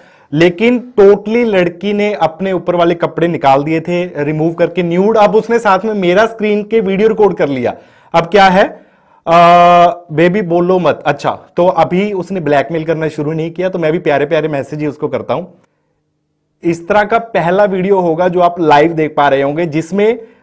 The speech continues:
ब्लैकमेल करने की कोशिश की जाएगी और मैं लाइव आपको एक्सपोज करके दिखा रहा हूं।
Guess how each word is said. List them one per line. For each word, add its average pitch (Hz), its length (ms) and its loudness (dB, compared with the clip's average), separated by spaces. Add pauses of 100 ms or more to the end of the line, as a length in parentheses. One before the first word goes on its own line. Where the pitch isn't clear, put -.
(120)
ब्लैकमेल 156 520 2
करने 180 280 0
की 202 120 -6
कोशिश 175 380 -2
की 190 180 -6
जाएगी 180 280 2
और 196 100 2
मैं 202 120 2
लाइव 151 380 4
आपको 190 220 0
एक्सपोज 160 380 0
करके 156 240 -4
दिखा 123 240 0
रहा 98 100 -4
हूं। 92 120 -12